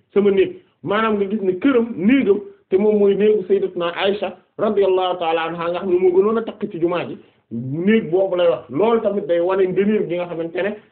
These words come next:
moom la Sayyidatuna Aisha am radiyallahu anha, waaye tamit di wane ngëneel gi Sayyidina Abu Bakar am radiyallahu ta'ala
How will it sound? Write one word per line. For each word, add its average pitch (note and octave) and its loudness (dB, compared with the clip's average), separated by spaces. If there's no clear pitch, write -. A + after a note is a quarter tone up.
moom F#3+ 2
la F#3+ 4
Sayyidatuna F3 -2
Aisha E3 -6
am E3+ -4
radiyallahu E3 -2
anha, F3 -6
waaye G#3 0
tamit G3+ -2
di E3+ 0
wane F3 2
ngëneel G#3 2
gi E3+ -6
Sayyidina F3 -2
Abu E3+ -2
Bakar D#3+ -4
am D#3+ -8
radiyallahu F3 -2
ta'ala E3+ 0